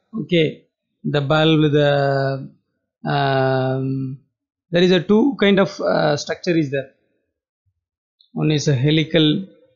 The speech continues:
um, another one is, uh, what we are seeing, uh, here like this. So, uh, here,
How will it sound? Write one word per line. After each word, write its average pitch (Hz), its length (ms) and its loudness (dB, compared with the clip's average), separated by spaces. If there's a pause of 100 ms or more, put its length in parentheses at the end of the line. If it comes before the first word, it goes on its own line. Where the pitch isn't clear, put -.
(880)
um, 131 1040 0 (2500)
another 165 240 6
one 165 140 6
is, - 280 0
uh, 143 280 0
what 143 180 0
we 143 120 0
are 139 120 2
seeing, 143 520 0 (460)
uh, 131 220 -2
here 147 480 -2 (540)
like 135 200 -4
this. 120 380 -4 (640)
So, 170 680 0 (960)
uh, 151 260 0
here, 180 580 2